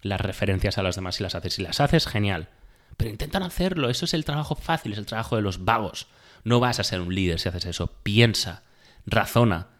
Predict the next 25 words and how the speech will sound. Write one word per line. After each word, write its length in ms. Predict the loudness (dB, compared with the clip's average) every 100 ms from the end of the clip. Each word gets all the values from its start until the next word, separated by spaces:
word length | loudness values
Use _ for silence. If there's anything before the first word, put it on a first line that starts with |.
| _ _ _
y 140 | 0
haz 240 | 0 -2 -6
tu 140 | -4
propio 320 | 2 6 6 6
post. 320 | 2 -2 -12 _ _ _ _ _ _ _ _ _ _ _ -6
Así 320 | -2 4 6
es 100 | 4
como 200 | 4 2
te 80 | 2
vas 100 | -2
a 60 |
posicionar 420 | -6 -6 -4 -2 -2
como 180 | -2
un 80 | 0
líder. 220 | -2 -4
Y 60 | -2
eso 120 | 0
tiene 200 | 0 -2
que 100 | -2
ver 140 | -4 -4
con 160 | -8
formato 480 | -4 -4 0 -2 -2
como 200 | -4 -4
con 140 | -4
fondo. 420 | -4 -4 -4 -8